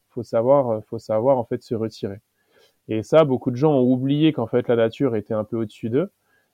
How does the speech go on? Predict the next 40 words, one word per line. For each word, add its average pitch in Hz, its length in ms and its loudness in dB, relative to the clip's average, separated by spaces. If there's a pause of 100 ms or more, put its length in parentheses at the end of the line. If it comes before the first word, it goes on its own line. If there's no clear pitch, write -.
(120)
Ils 120 100 0
restent, 151 320 4
euh, 117 680 2
dans 117 160 0
leur 117 160 2
truc. 156 240 0
Voilà, 127 240 6
moi 123 120 2
je - 60 -8
suis 127 120 -2
venu, 143 160 0
j'ai 123 100 -4
payé 120 220 0
mon 117 100 -2
dossard, 120 300 0
je 113 40 -8
veux 120 80 -4
finir 117 280 -6
ma 110 100 -2
course. - 360 -6 (480)
Et 117 100 -2
c'est 120 160 -4
comme 117 160 -2
ça 131 160 2
qu'on 123 140 -4
a 117 80 0
des 120 160 0
accidents. 120 420 -4 (160)
Et 123 240 0
pas 120 140 0
qu'en 156 160 0
trail, 202 240 6
hein, 165 100 4
on 143 180 2
le 117 80 -2
voit 117 200 2
sur 117 180 -6
des 120 80 2
randonnées. 143 540 4
Euh, 110 500 4